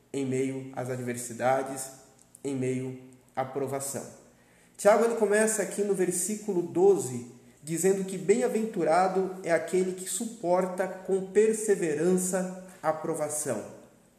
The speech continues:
Verdadeiramente feliz é aquele que suporta com perseverança a provação. Esta palavra bem-aventurado, ela dá a ideia de mais do que feliz,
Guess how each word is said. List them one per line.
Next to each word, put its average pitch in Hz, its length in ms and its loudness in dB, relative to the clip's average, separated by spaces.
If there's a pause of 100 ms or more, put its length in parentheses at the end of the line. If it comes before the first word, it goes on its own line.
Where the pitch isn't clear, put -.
(340)
Verdadeiramente 208 1300 0
feliz 160 1040 -4 (320)
é 156 100 0
aquele 160 360 0
que - 140 -12
suporta 175 800 -2
com 175 320 -6
perseverança 180 1400 -2 (120)
a 151 100 -2
provação. 139 760 -6 (600)
Esta 135 220 -4
palavra 170 880 2
bem-aventurado, 160 1080 0
ela 151 200 0
dá 151 120 0
a 156 60 2
ideia 151 360 -2
de 165 120 -8
mais 185 460 -2
do 185 120 -6
que 196 160 -8
feliz, 160 920 -4